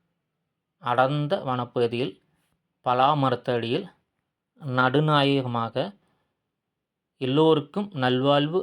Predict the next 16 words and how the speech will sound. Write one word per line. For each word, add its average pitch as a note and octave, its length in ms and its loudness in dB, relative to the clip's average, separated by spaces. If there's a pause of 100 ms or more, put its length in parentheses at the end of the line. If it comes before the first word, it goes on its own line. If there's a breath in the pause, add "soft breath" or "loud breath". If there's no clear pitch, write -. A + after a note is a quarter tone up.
அளிப்பவராய், B2+ 680 -2 (160)
காக்கும் C#3 540 -2
தேவியாய், B2 640 -4 (400)
கேட்டவரம் C#3+ 680 0
அளிப்பவராய், B2 640 -2 (560)
நல்வாழ்வு D3+ 640 2 (120)
தந்து B2+ 380 -4 (140)
வாழ்வில் C3+ 480 0
மேம்படுத்துவராய் C3 840 -2 (680)
இருந்து C3 500 -4 (500)
நமக்கு B2 440 -6 (300)
நடுநாயகமாக C3 960 -2
காட்சி C3 340 -2
தந்து B2 340 -4 (560)
அருள்பாலித்து C3 640 -2
கொண்டிருக்கிறார் A#2+ 680 -4